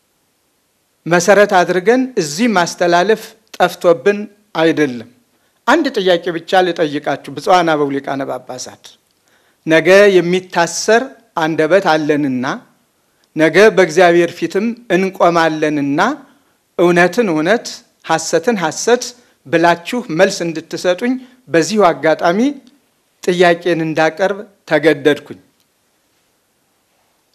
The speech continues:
በትግራይና በፌዴራል መንግስት፣ በትግራይና ከአማራ ጋራ ባለው አለመግባባት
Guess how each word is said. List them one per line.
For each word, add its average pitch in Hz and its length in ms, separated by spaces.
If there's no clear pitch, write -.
በትግራይና 208 720
በፌዴራል 175 580
መንግስት፣ 147 480
በትግራይና 196 720
ከአማራ 190 440
ጋራ 180 240
ባለው 170 460
አለመግባባት 151 840